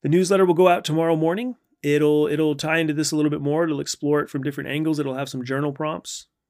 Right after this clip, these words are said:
to help you really explore this question of how informed you need to be and what it's doing for you. I will look forward to talking to you next week.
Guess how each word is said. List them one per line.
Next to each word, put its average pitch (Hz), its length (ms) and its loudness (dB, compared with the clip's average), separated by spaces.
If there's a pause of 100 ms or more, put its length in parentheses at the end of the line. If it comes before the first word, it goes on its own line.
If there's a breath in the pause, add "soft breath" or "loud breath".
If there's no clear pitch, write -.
to 139 100 -14
help 131 180 -8
you 131 100 -8
really 143 200 0
explore 135 500 -4
this 147 180 -6
question 175 540 -8
of - 160 -12
how 143 240 -8
informed 143 480 -6
you 135 80 -6
need 131 220 -8
to 127 60 -10
be 127 200 -8
and 139 120 -8
what 120 140 -6
it's 110 140 -14
doing 131 280 -6
for 151 180 -8
you. 185 220 -8 (680)
I 151 100 -2
will 170 120 2
look 151 140 -2
forward 190 260 2
to 175 80 -6
talking 170 320 -4
to 160 80 -8
you 160 100 -4
next 165 300 -6
week. 214 280 -8